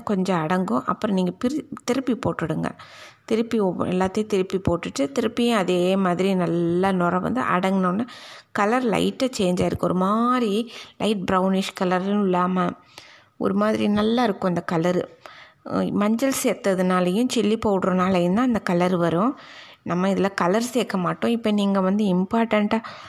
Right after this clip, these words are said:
இந்த குழந்தைங்க வந்து கலர் வேணும் அப்படின்னு கேட்பாங்க சில பேரு. "கலர் இருந்தா தான் சாப்பிடுவேன்" அப்படிம்பாங்க. அப்படின்னா நீங்க வந்து பீட்ரூட் இருக்கு இல்லையா,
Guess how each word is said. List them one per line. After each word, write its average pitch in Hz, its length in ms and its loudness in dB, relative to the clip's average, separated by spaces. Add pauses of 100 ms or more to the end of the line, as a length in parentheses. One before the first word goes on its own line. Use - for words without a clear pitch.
(300)
இந்த - 240 -2
குழந்தைங்க 208 580 2 (360)
வந்து 190 240 2 (240)
கலர் 208 340 2
வேணும் 214 380 2
அப்படின்னு 196 380 2
கேட்பாங்க 180 480 0
சில 180 220 0
பேரு. 175 320 0 (380)
"கலர் 196 320 2 (120)
இருந்தா 208 340 2
தான் 233 260 0
சாப்பிடுவேன்" 185 480 2
அப்படிம்பாங்க. 175 540 0
அப்படின்னா 185 440 0 (480)
நீங்க 175 240 2
வந்து 185 240 2 (540)
பீட்ரூட் 240 520 2
இருக்கு 180 220 0
இல்லையா, 170 340 2